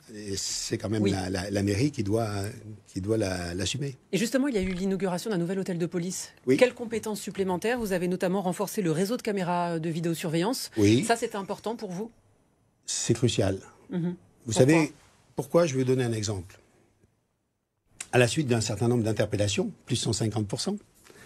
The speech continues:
Speaker 1: euh, nous avons eu une série de, d'incendies de, de voitures. Six jours après, les auteurs de ces méfaits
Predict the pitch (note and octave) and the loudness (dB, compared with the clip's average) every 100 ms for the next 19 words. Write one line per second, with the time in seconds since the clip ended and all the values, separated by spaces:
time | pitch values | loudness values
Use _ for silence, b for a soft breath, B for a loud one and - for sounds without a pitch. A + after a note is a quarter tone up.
0 | B B B _ - A2+ A2+ G#2+ A2 C3 | B B B _ 4 6 6 4 4 4
1 | B2+ B2+ C#3+ E3+ D3+ - B2+ A#2 D3+ A#2 | 4 4 0 2 0 0 0 0 -2 0
2 | G#2 G2 F#2+ G2 A#2 B2 A2+ A2+ C3+ G2 | 0 2 2 2 0 2 0 0 0 2
3 | F#2+ F#2+ F#2+ G#2 G#2+ - F2+ G2 - _ | 2 0 -2 -2 -2 -2 -8 -8 -18 _
4 | _ _ _ _ _ - - D3+ C3 G#2+ | _ _ _ _ _ -6 0 2 2 2
5 | G2 G#2+ A#2+ - _ _ _ _ _ _ | -2 -4 -4 -8 _ _ _ _ _ _
6 | _ _ - G#2 A2 A#2 A#2 A2 F#2+ F#2 | _ _ -2 2 4 4 2 2 0 -2
7 | G2 F#2+ - A#2 B2 | -2 -2 0 2 2